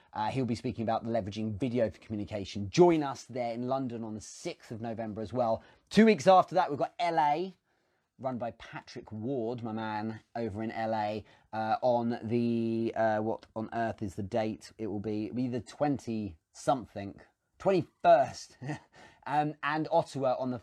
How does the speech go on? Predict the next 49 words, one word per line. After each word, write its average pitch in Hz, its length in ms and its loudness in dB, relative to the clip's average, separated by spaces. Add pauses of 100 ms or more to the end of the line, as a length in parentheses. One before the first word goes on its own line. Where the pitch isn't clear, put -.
(120)
fifth - 400 -6 (520)
of, 117 340 4 (280)
um, 104 600 -6 (160)
December 82 580 -10
to, 104 100 -10 (240)
to - 100 -16
close 107 280 -2
out 98 160 -2
the 107 80 -4
year. 92 140 -4
So - 100 -8
I'm - 40 -8
excited - 280 -2
about 98 160 -2
that. 87 240 -4
Enough 123 240 -2
notices. 160 520 4 (260)
Let's 170 160 2
go 190 80 2
on 160 100 2
to 127 60 -4
the 139 40 -4
next 147 180 -4
question. 151 440 -2
Ian 190 220 2
Tisker, 170 360 -2 (400)
"Richard, 208 320 4
how 214 260 2
do 220 120 0
you 233 80 2
avoid 170 380 0
taking 165 360 -6
on 156 180 -2
too 165 520 -4
many 151 520 -2
tasks, 113 720 -4
or 135 200 -2
do 131 120 -6
you 143 140 -2 (180)
feel 196 260 0
there 147 160 2
isn't 139 320 -4
too - 160 -8
much - 260 -10
you 120 80 -8
can 113 200 -8
take 113 260 -6
on?" 87 260 -4 (1200)
I, 175 460 6